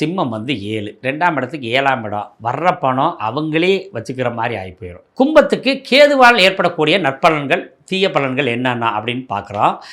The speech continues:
இப்ப கும்பத்துக்கு ஏழாம் இடத்துல கேது இருக்கார். கணவன் மனைவி பிரச்சனைகள் கண்டினியூட்டி, அதை வந்து as usual அப்படியே விட்டுறலாம். ஏன்னா, அது வந்து பிரச்சனை இல்ல. புதுசா சண்டை போட்டா தானே நம்ம வருத்தப்பட போறோம். எப்பவுமே சண்டையில தானே போயிட்டு இருக்கு. இந்த வருஷமா அப்படி போயிட்டு இருக்கலாம்,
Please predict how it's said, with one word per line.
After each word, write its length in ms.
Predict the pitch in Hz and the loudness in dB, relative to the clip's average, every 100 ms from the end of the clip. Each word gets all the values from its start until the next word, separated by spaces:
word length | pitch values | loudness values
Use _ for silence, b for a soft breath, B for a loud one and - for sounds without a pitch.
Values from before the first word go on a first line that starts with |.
| B B | B B
இப்ப 300 | 156 240 - | -2 -2 -2
கும்பத்துக்கு 460 | 254 285 269 226 226 | 0 4 6 4 4
ஏழாம் 460 | 185 185 208 190 | 6 6 8 6
இடத்துல 280 | 160 147 185 | 4 0 -2
கேது 200 | 156 151 | 2 2
இருக்கார். 320 | 135 120 110 | 0 -2 -4
கணவன் 360 | - 202 233 214 | 0 0 0 -2
மனைவி 320 | 185 175 214 | 0 0 -2
பிரச்சனைகள் 640 | 170 165 196 214 269 233 | -4 -4 -2 -2 -2 -2
கண்டினியூட்டி, 460 | 226 226 214 131 - | -2 -4 -4 -4 -6
அதை 160 | 202 247 | -4 -4
வந்து 200 | 240 226 | -4 0
as 220 | 202 - | 0 0
usual 260 | 180 165 120 | -2 0 0
அப்படியே 340 | 131 175 175 | 0 -2 -2
விட்டுறலாம். 380 | 139 165 135 - | 0 0 0 -2
ஏன்னா, 120 | 151 | -4
அது 180 | 190 180 | -2 -4
வந்து 160 | 190 180 | -6 -6
பிரச்சனை 340 | 170 190 175 | -8 -2 0
இல்ல. 120 | 147 | 0
புதுசா 280 | 180 190 196 | -4 -4 0
சண்டை 220 | 175 170 | 0 0
போட்டா 180 | 165 170 | 0 0
தானே 180 | 175 190 | -2 -4
நம்ம 280 | 190 175 180 | -4 -2 -2
வருத்தப்பட 300 | 185 180 160 | -2 -2 0
போறோம். 240 | 147 113 - B B | 2 2 -2 B B
எப்பவுமே 320 | 151 175 190 | -2 0 -2
சண்டையில 360 | 202 175 190 190 | 0 0 0 -2
தானே 140 | 185 | -4
போயிட்டு 260 | 160 190 175 | -4 -4 -2
இருக்கு. 220 | 170 147 | 0 -2
இந்த 140 | 170 190 | 0 -2
வருஷமா 40 | |
அப்படி 380 | 185 196 180 175 | -2 -2 -2 -2
போயிட்டு 260 | 180 175 | -4 -4
இருக்கலாம், 360 | 165 156 131 | -4 -2 -4